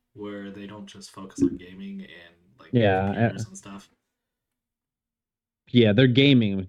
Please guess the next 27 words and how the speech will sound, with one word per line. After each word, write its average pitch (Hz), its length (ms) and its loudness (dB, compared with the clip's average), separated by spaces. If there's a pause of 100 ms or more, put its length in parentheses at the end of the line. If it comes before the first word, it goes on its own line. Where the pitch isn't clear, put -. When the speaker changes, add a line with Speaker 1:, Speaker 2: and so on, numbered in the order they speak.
(160)
Speaker 2:
their 117 200 0
gaming 110 360 0
share 92 220 -6
does, 92 320 -6
is 104 240 -2
not 101 260 0
as 92 160 -2
large 90 320 0
as 87 100 -2
Microsoft, 90 640 -2
though. 87 160 2
Microsoft 104 540 4
is, - 240 -6 (100)
their, 104 200 6
the 110 80 6
Xbox 117 420 0
is 92 100 -12
fully 104 340 2
backed 80 340 -10
by 90 100 -12
Microsoft. 87 580 -10 (720)
Sony's 135 360 4
gaming 110 360 4
share, 90 220 -6
I 92 80 -2
feel, 95 220 0
is 87 100 -4